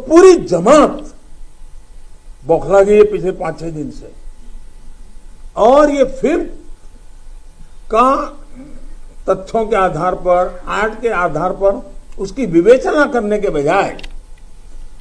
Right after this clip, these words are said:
उसको discredit करने के लिए एक बड़ा मुहिम चला है, आपने देखा होगा। एक पूरी ecosystem, कोई सत्य उजागर करने का साहस करे, उसको जो सत्य लगा उसने प्रस्तुत करने की कोशिश की,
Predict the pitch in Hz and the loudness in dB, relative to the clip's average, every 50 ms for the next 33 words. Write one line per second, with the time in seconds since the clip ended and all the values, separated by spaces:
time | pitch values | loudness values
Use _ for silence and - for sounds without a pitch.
0 | - - - - 226 214 208 - - - 285 311 240 180 151 220 226 - - - | -16 -14 -8 -4 -4 -4 -4 -4 -4 -2 0 0 0 0 -2 -2 -2 -2 2 6
1 | 262 285 311 330 320 - - 269 262 269 262 254 269 285 262 214 262 277 262 220 | 6 6 6 6 4 4 4 6 6 6 4 4 0 -2 -4 -2 0 0 0 0
2 | 208 196 202 226 240 294 330 330 311 269 233 208 190 185 180 190 196 185 185 233 | 0 0 2 4 4 4 4 2 0 -2 -4 -4 -4 -6 -8 -8 -6 -6 -6 -6
3 | 233 349 370 349 285 233 - - - - - - - - - - 226 220 - - | -4 -6 -6 -6 -8 -10 -14 -18 -18 -16 -14 -14 -14 -14 -12 -8 -6 -6 -6 -6
4 | - - 269 311 330 339 302 294 302 320 294 240 202 233 262 - - - 349 311 | -4 0 4 6 8 8 8 6 6 6 4 4 4 2 -4 -6 -6 -4 -4 -2
5 | 233 - - - - - - - - - - - - - - - - - - - | -4 -4 -6 -12 -14 -14 -12 -12 -12 -12 -14 -14 -14 -14 -14 -14 -16 -16 -16 -16
6 | - - - - - - - - - - - - - - - - - - - 175 | -16 -18 -18 -20 -20 -16 -14 -14 -14 -14 -14 -16 -18 -18 -16 -16 -12 -6 -4 -2
7 | 180 175 - - 196 - - - 214 190 165 151 165 165 175 180 220 196 - 180 | -2 -2 0 0 0 0 2 2 2 2 2 2 2 2 2 0 -2 -2 -2 -4
8 | 165 170 190 190 214 196 156 - - 156 147 147 185 233 233 - - 156 123 104 | -4 -4 -4 -6 -6 -6 -8 -8 -8 -8 -6 -2 -2 -2 -2 -2 -2 -6 -6 -4
9 | 120 - - - - - - - - - - - - - - - - - - - | -6 -8 -10 -12 -16 -18 -18 -18 -18 -18 -18 -20 -20 -20 -18 -18 -18 -18 -16 -16
10 | - - - - - - - - - - - - - - - - - - - 285 | -16 -14 -14 -16 -16 -16 -16 -18 -18 -18 -20 -20 -20 -20 -20 -18 -12 -6 -4 -4
11 | 269 277 - 349 339 311 339 311 - - 294 285 - 285 262 240 247 240 233 226 | -2 2 4 4 6 8 8 8 8 6 4 2 4 4 4 4 4 4 6 6
12 | 214 185 165 143 - - 180 170 - - 247 247 226 277 269 294 285 - 285 269 | 4 4 2 -2 -4 -4 -4 -6 -6 -8 -8 -4 -2 -2 0 0 -2 -2 -2 -2
13 | - - - 262 - - 294 302 | -2 -4 -6 -10 -12 -12 -12 -12